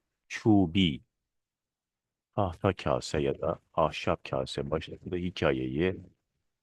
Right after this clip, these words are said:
okuyup açıklamaya çalışacağım. Hikayemiz şöyle devam ediyor, başlıyor. Der nezdiki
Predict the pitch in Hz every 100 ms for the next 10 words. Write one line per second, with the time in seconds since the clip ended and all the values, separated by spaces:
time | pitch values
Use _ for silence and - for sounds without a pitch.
0 | _ - 98 - - - - - 78 65
1 | 71 - 69 - 65 69 64 _ _ _
2 | _ _ _ _ _ _ _ _ _ _
3 | _ _ _ _ _ _ _ _ _ _
4 | _ _ _ _ _ _ _ _ _ _
5 | _ - 131 113 85 80 104 - 107 76
6 | 67 65 64 64 65 71 92 69 - -
7 | 69 98 - _ _ _ _ _ _ _
8 | _ _ _ _ _ _ _ _ _ _
9 | _ _ - 110 120 127 120 117 117 107
10 | 117 117 - 170 139 113 110